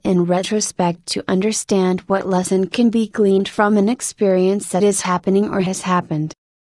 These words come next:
Unless a lesson is learned, it is likely to be repeated until it is discerned. Then a realization of what the intended lesson is, what happens within the understanding of the individual or group.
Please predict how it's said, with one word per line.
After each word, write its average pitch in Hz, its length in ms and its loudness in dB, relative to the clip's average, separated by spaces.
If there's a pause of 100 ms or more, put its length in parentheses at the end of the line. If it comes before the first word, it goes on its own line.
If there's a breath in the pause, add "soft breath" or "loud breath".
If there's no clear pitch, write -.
(100)
Unless 196 540 2
a 202 60 0
lesson 185 420 2
is 262 200 2
learned, 170 380 0 (240)
it 190 160 2
is 175 220 2
likely 170 360 0
to - 160 -4
be 220 200 2
repeated 208 560 0
until 208 400 -2
it 208 100 0
is 202 160 2
discerned. 170 640 0 (500)
Then 190 240 2
a 185 100 2
realization 185 760 0
of 175 180 -2
what 180 200 0
the 180 120 0
intended 180 580 2
lesson 185 380 0
is, 180 400 -2 (260)
what 196 220 0
happens 185 560 -2
within 180 320 0
the 180 220 2
understanding 196 840 2
of 180 140 -4
the 180 140 0
individual 196 760 2
or 185 160 0
group. 170 460 -2